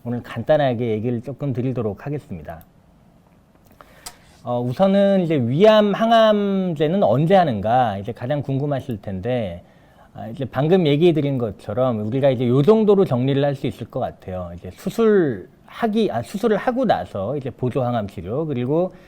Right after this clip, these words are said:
수술 전에 하는 선행 항암 치료, 그리고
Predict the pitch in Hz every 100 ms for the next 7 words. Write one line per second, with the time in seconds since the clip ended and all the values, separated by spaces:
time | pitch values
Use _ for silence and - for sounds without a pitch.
0 | - _ - 202 240 220 - 113 165 160
1 | 135 175 220 - - - 226 247 208 151
2 | 110 92 90 87 87 110 120 135 135